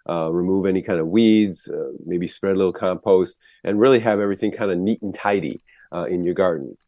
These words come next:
uh, which looks nice. But what we've found out in the last bunch of years is that that's not the best thing ecologically for our yard and our garden,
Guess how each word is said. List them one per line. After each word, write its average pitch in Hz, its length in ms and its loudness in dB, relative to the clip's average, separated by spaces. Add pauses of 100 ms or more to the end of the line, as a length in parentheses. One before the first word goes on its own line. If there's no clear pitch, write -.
(220)
uh, 98 220 2
which 147 400 2
looks 127 320 2
nice. 95 480 2
But 95 180 0
what 98 160 0
we've 107 180 2
found 113 320 2
out 139 240 4
in 92 60 -6
the 90 60 -4
last 90 360 -4
bunch 95 220 -4
of 80 100 -4
years 104 500 -2 (280)
is 101 160 -2
that 110 160 4
that's 135 240 2
not 127 160 0
the 107 80 -4
best 104 320 2
thing 104 240 2
ecologically 87 920 -4
for 87 200 0
our 80 120 2
yard 78 380 0
and 80 100 -6
our 76 120 -6
garden, 76 420 -4